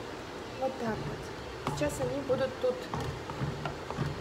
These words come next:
доготавливаться, томиться. Так, и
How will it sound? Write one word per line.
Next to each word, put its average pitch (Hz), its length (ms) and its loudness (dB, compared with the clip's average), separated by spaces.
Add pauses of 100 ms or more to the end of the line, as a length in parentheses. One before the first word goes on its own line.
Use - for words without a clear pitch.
(280)
доготавливаться, 370 1000 6 (120)
томиться. 254 680 6 (4000)
Так, 254 500 4
и 370 180 8